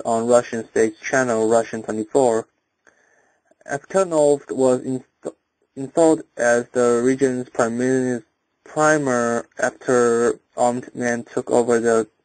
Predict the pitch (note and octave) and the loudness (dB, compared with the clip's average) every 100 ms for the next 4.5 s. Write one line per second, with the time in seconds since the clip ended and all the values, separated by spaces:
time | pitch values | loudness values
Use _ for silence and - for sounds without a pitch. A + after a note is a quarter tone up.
0 | _ _ - C#3+ C3+ C3+ C3 B2+ B2 B2 | _ _ -6 -2 0 -2 -2 -2 0 0
1 | B2 - - _ _ _ _ _ _ _ | -2 -6 -20 _ _ _ _ _ _ _
2 | _ _ _ C3+ C3 C3 C3 B2 B2+ B2 | _ _ _ 0 2 2 2 0 -2 -4
3 | A#2+ _ _ C3+ B2 A#2 A2+ - A2 A2 | -8 _ _ -6 -6 -8 -8 -6 -6 -6
4 | - _ _ A#2 A2+ | -14 _ _ -8 -8